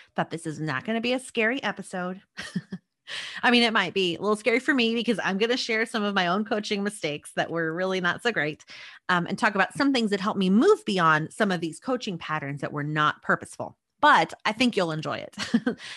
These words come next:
So before we get started with my own horror stories, I want to define coaching pattern for you. So this is just a term that I'm using. I Googled it.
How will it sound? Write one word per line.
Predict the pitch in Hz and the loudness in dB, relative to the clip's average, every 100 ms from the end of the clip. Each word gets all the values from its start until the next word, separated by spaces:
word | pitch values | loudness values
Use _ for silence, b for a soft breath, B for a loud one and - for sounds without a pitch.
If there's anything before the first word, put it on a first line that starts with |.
| B B | B B
So | - | -2
before | 254 269 349 | 0 0 0
we | 349 | -2
get | 311 | -4
started | - 226 214 208 | 0 0 2 0
with | 180 | -2
my | 175 170 | -2 2
own | 294 311 | 2 2
horror | 285 - 277 208 | 0 4 6 6
stories, | 208 - 147 143 269 320 | 2 -4 -6 -4 -6 -4
I | 185 | -4
want | 175 202 208 | 0 -2 -2
to | |
define | 254 262 170 160 160 165 _ | -6 -4 -2 -2 -2 -8 _
coaching | - 330 269 233 | -6 -4 -4 -6
pattern | - 180 175 170 | 0 0 0 -4
for | - | -6
you. | 165 - 147 _ | -10 -10 -16 _
So | 196 | -8
this | 202 | -8
is | 233 | -10
just | 233 220 | -10 -10
a | 196 | -10
term | - 208 196 | -2 -2 0
that | 165 | 0
I'm | 165 | 0
using. | 170 165 165 165 _ | -2 -6 -8 -10 _
I | 214 | -4
Googled | 214 247 226 | -2 -2 -2
it. | 233 | -2